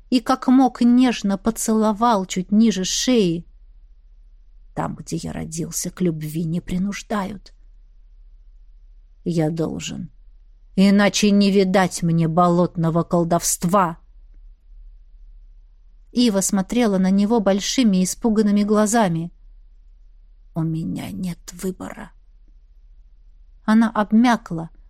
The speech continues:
по щекам побежали слезы, холодные, как у мавки. «Или ты, или все, о чем я мечтал целый век. Скажи «да», пожалуйста».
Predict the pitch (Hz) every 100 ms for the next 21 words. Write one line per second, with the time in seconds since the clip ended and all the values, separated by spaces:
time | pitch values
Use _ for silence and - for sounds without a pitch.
0 | - 247 - 262 - 254 220 208 226 247
1 | 240 233 - 277 277 185 170 - 226 269
2 | 311 190 190 185 208 - 254 285 269 -
3 | - 175 175 - - - - - - -
4 | - - - - - - - - - -
5 | - - - - - - - 165 156 143
6 | - 160 - - - - - - - -
7 | 190 185 170 - - - - - - -
8 | - - - - 196 - - 139 196 110
9 | 220 - - 180 180 - 180 185 185 190
10 | 175 - _ - - - - - - -
11 | - - - - - 196 185 160 185 175
12 | 156 170 160 156 - - - - 220 196
13 | 185 208 196 165 180 - - - 180